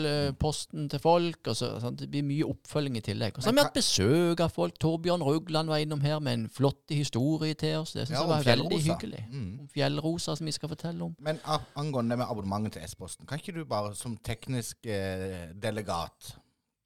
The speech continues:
Speaker 1: Ja,
Speaker 2: og
Speaker 1: det er
Speaker 2: da-,
Speaker 1: vel
Speaker 2: og
Speaker 1: strengt,
Speaker 2: daglig leder?
Speaker 1: det er vel strengt tatt, eh, skyt over på redaktør, eh, sjefen, Endre
Speaker 2: Nei, det skal
Speaker 1: Thomsen.
Speaker 2: jeg komme tilbake til. Men, eh, <laughs> hvordan skal folk oppføre seg når de kjøper et abonnement på S-posten?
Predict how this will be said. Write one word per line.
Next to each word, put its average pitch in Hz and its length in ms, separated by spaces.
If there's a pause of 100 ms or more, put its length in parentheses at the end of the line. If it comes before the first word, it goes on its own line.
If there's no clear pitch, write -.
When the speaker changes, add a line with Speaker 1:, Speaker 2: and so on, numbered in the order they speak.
(360)
Speaker 1:
Ja, 135 60
Speaker 2:
og 143 80
Speaker 1:
det 156 60
er - 60
Speaker 2:
da-, - 20
Speaker 1:
vel 175 60
Speaker 2:
og 147 60 (120)
Speaker 1:
strengt, 165 240
Speaker 2:
daglig 107 120
leder? 82 440
Speaker 1:
det 160 220
er 160 60
vel 165 100
strengt 156 320
tatt, - 320
eh, 117 200
skyt 135 360
over 131 240
på 113 240 (560)
redaktør, 117 680
eh, 95 420 (120)
sjefen, 104 500
Endre 104 260
Speaker 2:
Nei, 135 160
det 151 120
skal - 0
Speaker 1:
Thomsen. - 60
Speaker 2:
jeg 175 100
komme 113 180
tilbake 101 320
til. 107 400
Men, 139 160 (260)
eh, 139 360 (240)
<laughs> 147 280
hvordan 151 500 (120)
skal 117 240
folk 113 320
oppføre 95 400
seg 73 220 (240)
når 131 200
de 151 200 (960)
kjøper 120 200
et 117 60
abonnement 95 540
på 101 60 (100)
S-posten? - 460